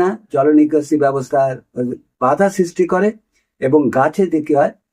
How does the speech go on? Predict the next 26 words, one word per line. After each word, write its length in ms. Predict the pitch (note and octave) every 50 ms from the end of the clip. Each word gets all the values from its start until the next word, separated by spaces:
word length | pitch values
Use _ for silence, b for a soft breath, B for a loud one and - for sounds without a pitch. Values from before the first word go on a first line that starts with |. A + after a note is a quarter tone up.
| _ _ _ _ -
পচনের 480 | D#3 D#3 D#3+ - G3+ G3 G3 F#3 E3+ D3+ -
সৃষ্টি 260 | - C3+ A2 - - D#3
হয়, 120 | C#3+ D#3 D3+ -
শেকড়ে 320 | D3+ C3 B2 C#3+ C#3 C3+ C3 -
পচনের 420 | - F#3+ F#3 A3 A3 A3 A3 G#3 G#3+ -
সৃষ্টি 260 | F#3 F3+ E3+ - G3 G3 F#3+
হয় 160 | G3+ G#3+ - - _ _ _ _ _ _ _ -
এবং 180 | C3 D3+ D#3 D3 B2 -
গাছের 300 | E3+ - C3 - D#3 C#3+ B2 -
বৃদ্ধি 300 | E3 F3 E3+ - - F#3+ F3 -
থমকে 300 | F3 E3+ F3 F3 - F3+ E3+ G3
যায়, 160 | G3+ A3+ A#3 - _ _ _ _ _ _ _
গাছের 320 | - - B2 - - D3+ B2 -
ডাইবাগ 380 | C3 B2 C3+ D#3 D3 - A#2+ A#2+ A#2+
রোগ 100 | B2 A#2 A2 A2
দ্বারা 160 | C3 C#3+ E3+ - -
আক্রান্ত 400 | - - _ D3 C#3+ C#3+ D3 D3 E3
হয়, 220 | E3 F3 G3 G#3+ - _ _ _ _ _ _ _ _
গাছের 360 | - C3 B2 B2 - C#3+ C3 A#2 A#2 -
পাতা 260 | A#2+ B2 B2 E3 E3+ E3 E3
হলুদ 260 | F3 F3+ F3+ E3+ D#3 F3
হয়ে 160 | F3 F3 E3+ F#3+
যায়, 140 | G#3 G#3+ - - _ _ _ _ _ _
ফুল 180 | - D3+ D#3 D#3 D3+ C#3+
ঝরে 200 | D3+ D3+ D#3 D#3 F3+
যায়, 120 | G#3 G3+